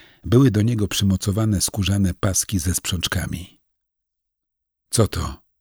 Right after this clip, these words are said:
spytał ślepiec. Dotyk nie przyniósł mu odpowiedzi. „Proteza”,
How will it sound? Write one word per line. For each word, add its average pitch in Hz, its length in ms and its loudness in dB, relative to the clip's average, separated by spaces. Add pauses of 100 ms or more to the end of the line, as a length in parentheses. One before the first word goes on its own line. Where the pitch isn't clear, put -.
(160)
spytał 82 340 -2
ślepiec. - 580 -8 (1200)
Dotyk - 540 0
nie 92 140 2
przyniósł 85 500 -2
mu 80 120 -4
odpowiedzi. - 680 -8 (1400)
„Proteza”, 101 640 4